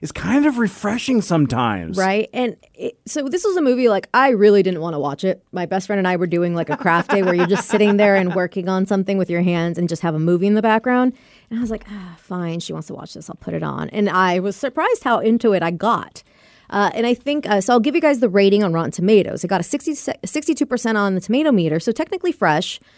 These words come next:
Speaker 2: eighty-two percent audience score. I feel
Speaker 1: All
Speaker 2: like the
Speaker 1: right.
Speaker 2: Armie Hammer situation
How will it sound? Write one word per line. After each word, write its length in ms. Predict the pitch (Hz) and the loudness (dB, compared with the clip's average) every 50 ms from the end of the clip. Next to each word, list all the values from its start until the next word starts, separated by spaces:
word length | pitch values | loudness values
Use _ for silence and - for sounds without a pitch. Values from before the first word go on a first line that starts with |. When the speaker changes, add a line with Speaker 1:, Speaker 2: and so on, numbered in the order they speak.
| _ _ _ _ _ _ - | _ _ _ _ _ _ 0
Speaker 2:
eighty-two 360 | 262 285 277 285 - - 254 | 0 0 0 0 -2 -4 -4
percent 340 | - 254 233 - 226 - - | -2 -4 -2 -2 -2 -2 -2
audience 360 | 175 175 170 - - - - | -2 -2 -2 -4 -6 -8 -10
score. 360 | - - - - - - - _ _ _ _ _ _ _ _ _ _ _ _ _ _ - | -12 -10 -10 -10 -10 -12 -16 _ _ _ _ _ _ _ _ _ _ _ _ _ _ -2
I 120 | - 214 | -2 -2
feel 320 | 202 - - - 233 233 240 | -2 -2 -2 0 2 2 4
Speaker 1:
All 60 | 247 311 | 4 2
Speaker 2:
like 80 | 330 | 2
the 80 | 277 247 | 2 2
Speaker 1:
right. 80 | - 175 | 2 4
Speaker 2:
Armie 380 | 202 208 220 233 247 247 247 | 4 4 4 4 4 4 4
Hammer 300 | 240 202 202 202 208 208 | 4 2 0 0 -2 -2
situation 920 | 202 - 208 - - 214 190 170 175 170 - - 196 180 175 170 175 180 170 | -4 -6 -6 -2 0 0 2 2 0 0 -2 -4 -4 -2 -2 -4 -4 -6 -8